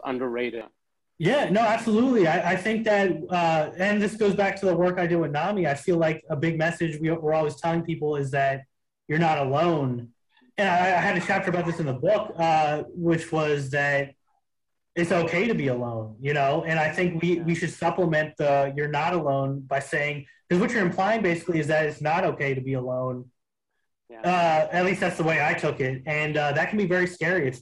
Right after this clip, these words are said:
Speaker 2: if one day you do wake up and you're in a jail cell, God forbid, or you are alone. And I think it is important. You really get to know yourself. And, um,
Speaker 1: Sure.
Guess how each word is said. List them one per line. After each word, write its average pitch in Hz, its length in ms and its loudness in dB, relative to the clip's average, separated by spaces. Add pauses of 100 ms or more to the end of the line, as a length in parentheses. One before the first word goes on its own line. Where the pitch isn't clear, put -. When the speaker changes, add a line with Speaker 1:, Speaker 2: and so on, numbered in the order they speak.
Speaker 2:
if 139 220 -2
one 147 180 -4
day 151 160 -2
you 143 140 -8
do 165 140 0
wake 131 240 -2
up 127 200 -4 (280)
and 131 180 -4
you're 131 220 -4 (180)
in 135 120 -8
a 131 100 -4
jail 131 240 -4
cell, 131 220 -2
God 131 260 -2
forbid, 131 360 -4
or 123 300 -6 (300)
you 139 120 0
are 151 200 4
alone. 131 420 2
And 147 120 0
I 151 80 0
think 175 160 0
it 160 80 2
is 165 120 0
important. 156 500 -2 (280)
You 170 80 0
really 233 140 4
get 233 140 0
to 185 40 -2
know 170 160 4
yourself. 147 640 2
And, 143 320 -4
um, 135 600 0 (260)
Speaker 1:
Sure. 120 160 -20